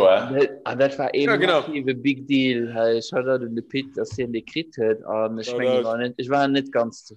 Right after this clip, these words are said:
Speaker 2: ganz froh damit.
Speaker 1: Nee, me, der Handy war aber cool. Du warst aber jeder Reger los,
Speaker 2: Ah,
Speaker 1: äh,
Speaker 2: jo,
Speaker 1: aber
Speaker 2: das hat
Speaker 1: im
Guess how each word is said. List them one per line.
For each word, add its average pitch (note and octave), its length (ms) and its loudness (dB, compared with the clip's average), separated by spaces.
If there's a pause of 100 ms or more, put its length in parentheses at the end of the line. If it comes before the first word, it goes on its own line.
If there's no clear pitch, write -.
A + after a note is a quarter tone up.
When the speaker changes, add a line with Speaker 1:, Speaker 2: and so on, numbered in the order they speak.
(140)
Speaker 2:
ganz A2 260 -4
froh G#2+ 220 -2
damit. G2 280 -10 (420)
Speaker 1:
Nee, G2+ 240 -2
me, A2+ 220 2
der A#2 240 4
Handy B2+ 200 2
war G2 100 2
aber F#2+ 200 0
cool. A2+ 180 4
Du F#2+ 100 0
warst A2 140 4
aber G2+ 100 4
jeder A2 180 4
Reger G2 200 0
los, A2 480 0
Speaker 2:
Ah, A2 60 0
Speaker 1:
äh, E3 100 2
Speaker 2:
jo, A3 80 8
Speaker 1:
aber - 280 6
Speaker 2:
das - 120 2
hat - 60 0
Speaker 1:
im E3+ 60 0